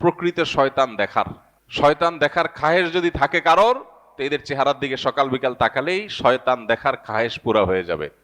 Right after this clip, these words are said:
যে মানুষরূপী শয়তান কিভাবে হয়, মানুষ কতটা ভণ্ড হয়, কতটা ইতর শ্রেণীর হয়,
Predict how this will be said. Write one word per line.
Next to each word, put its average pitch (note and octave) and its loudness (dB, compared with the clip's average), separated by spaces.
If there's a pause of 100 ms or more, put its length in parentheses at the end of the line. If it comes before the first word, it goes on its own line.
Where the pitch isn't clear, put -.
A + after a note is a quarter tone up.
(300)
যে A#2 2
মানুষরূপী F3 2
শয়তান D#3+ 2
কিভাবে C3+ 2
হয়, G2 0 (800)
মানুষ D3+ 2
কতটা D#3 2
ভণ্ড E3 2 (160)
হয়, A#2 0 (240)
কতটা D3+ 0
ইতর F#3+ 2
শ্রেণীর F3 -4
হয়, A#2+ 2